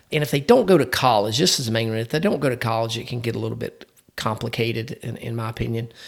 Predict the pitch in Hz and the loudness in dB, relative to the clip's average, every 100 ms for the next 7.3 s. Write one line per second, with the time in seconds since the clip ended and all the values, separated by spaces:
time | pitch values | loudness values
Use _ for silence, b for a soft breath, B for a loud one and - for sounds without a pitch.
0 | B B 180 165 170 - 160 156 139 139 | B B 6 10 8 8 6 6 6 6
1 | - 185 156 143 123 151 143 135 135 - | 4 0 2 0 4 4 6 4 2 -2
2 | - 123 117 120 131 131 123 113 110 110 | -2 -2 4 6 6 4 2 2 2 2
3 | 131 156 B B B B B B 117 117 | 0 -2 B B B B B B -8 -6
4 | - - - - 139 131 123 - 123 120 | -8 -10 -12 0 2 4 2 2 4 4
5 | - - 113 120 151 131 131 - 131 131 | 2 2 2 0 -2 -2 -4 -2 -2 0
6 | 127 120 117 113 117 127 120 113 113 117 | 0 0 0 0 0 0 0 0 0 -2
7 | 113 120 | -2 -4